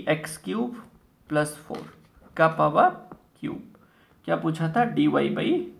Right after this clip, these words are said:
डी एक्स। आपका आंसर क्या आया, आपका आंसर आया डी वाई by डी एक्स equals to,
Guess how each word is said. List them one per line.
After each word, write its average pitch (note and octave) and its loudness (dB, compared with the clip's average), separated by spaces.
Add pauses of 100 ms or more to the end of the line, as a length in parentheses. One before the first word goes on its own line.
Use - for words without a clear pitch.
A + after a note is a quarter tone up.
डी - -12
एक्स। - -20 (920)
आपका D3+ 4
आंसर D#3 2
क्या C#3+ 4
आया, - -2 (960)
आपका D3 4
आंसर E3 6
आया F#3+ 10
डी D#3+ 4
वाई E3+ 8
by E3+ 6
डी D#3 6
एक्स D#3 0
equals C#3+ -4
to, A#3+ -2